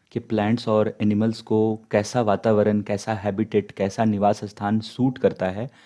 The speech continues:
कैसा हैबिटेट उनके अनुकूल है। तो इन सब चीज़ों के बारे में बात करेंगे सेक्शन नाइन पॉइंट टू में। What do you find from plants and animals listed in activity one? तो एक्टिविटी वन में जो भी प्लांट्स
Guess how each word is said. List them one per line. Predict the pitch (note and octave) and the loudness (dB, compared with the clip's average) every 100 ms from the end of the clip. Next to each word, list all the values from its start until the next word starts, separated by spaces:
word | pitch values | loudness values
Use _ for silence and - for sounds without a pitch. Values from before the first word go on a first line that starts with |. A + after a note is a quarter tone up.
| - | -8
कैसा | - G2+ G2+ | -4 0 0
हैबिटेट | G2+ G2 G#2 A#2 A2+ A2+ | 0 -2 0 -2 -4 0
उनके | A2 A#2 | 0 2
अनुकूल | A2+ G#2+ G#2 - A2+ A2 | -2 0 0 0 2 2
है। | G2 F#2 - _ _ _ _ | 0 -8 -12 _ _ _ _
तो | E3 E3+ | 0 2
इन | A2+ | 2
सब | G#2+ | -2
चीज़ों | G#2 G2 | -4 -4
के | A#2+ | -2
बारे | B2 G2 | -2 -2
में | G#2+ D3+ | -2 0
बात | G2+ - | -2 -2
करेंगे | G2+ G2 C#3+ F#3+ _ _ | -2 0 -2 -6 _ _
सेक्शन | - - F3 F#3 - | -8 -4 -4 -2 0
नाइन | G#2 | 0
पॉइंट | G2 G2 | 0 -2
टू | G2+ F#2+ | -2 -4
में। | F#2 - _ _ _ | -6 -10 _ _ _
What | B2 E3+ | -2 0
do | E3+ | 0
you | D#3 D#3+ - | 2 0 2
find | G#2 G2 A2 - A2+ | 2 2 0 -2 2
from | G#2+ A2 A#2+ A2+ | 4 4 0 0
plants | G#2+ G#2+ C#3 - | 2 2 -2 -4
and | A2+ A#2 G#2+ | 0 0 4
animals | A#2+ A2+ F#2+ G2+ G#2 | 4 6 2 -4 -8
listed | G#2 - C#3+ - | -8 -2 -2 0
in | A2+ B2 | -2 -2
activity | G#2 - G#2+ G2+ - B2 | -2 -6 -4 -4 -2 0
one? | B2 F#2 - _ _ _ _ - - | 0 -2 -8 _ _ _ _ -8 0
तो | A#2 A2 | 2 2
एक्टिविटी | G#2+ A#2+ B2 C3 | 0 0 2 2
वन | G#2 B2 | 4 6
में | C3 G#2 | 6 4
जो | G#2 G#2+ | 2 0
भी | C3+ | 0
प्लांट्स | - G#2 G#2 A#2+ | -2 0 2 0